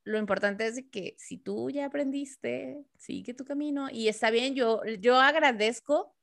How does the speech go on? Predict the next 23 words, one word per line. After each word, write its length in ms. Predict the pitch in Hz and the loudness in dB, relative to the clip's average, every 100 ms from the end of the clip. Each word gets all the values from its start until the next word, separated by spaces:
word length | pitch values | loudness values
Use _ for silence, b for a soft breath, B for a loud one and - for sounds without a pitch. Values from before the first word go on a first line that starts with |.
| _ - | _ 4
Lo 240 | 233 254 | 6 8
que 120 | 240 | 6
sí, 460 | 220 254 254 240 220 - | 0 0 0 -2 -4 -4
justo, 560 | 240 - 240 214 190 _ _ b b b _ | -4 0 0 2 0 _ _ b b b _
lo 140 | - 196 | -14 -8
que 80 | |
no 140 | 196 202 | -4 -4
está 260 | 202 254 | -2 -6
chido 460 | 254 294 269 226 220 | -2 0 4 4 4
es 160 | 208 - | 2 -2
que 120 | 202 | -6
estas 280 | 196 214 - | -4 -6 -4
personas 480 | 214 208 214 208 214 | -6 -4 -4 -4 -6
de 100 | 196 | -8
repente 840 | 180 180 170 - 196 202 180 - b b b b b b b b _ | -8 -10 -10 -6 -4 -2 -4 -8 b b b b b b b b _
sean 280 | - 254 269 | 6 8 8
incómodas 960 | 294 294 262 254 240 214 180 190 - - | 4 6 8 8 6 6 6 2 -6 -6
en 260 | 208 190 | -4 -2
las 120 | 185 180 | -4 -6
situaciones, 760 | 185 165 - 185 170 151 - | -6 -6 0 0 0 -6 -12
más 200 | 170 170 | -10 -8
que 100 | - | -4
nada. 400 | 190 170 147 160 | -2 0 -2 -6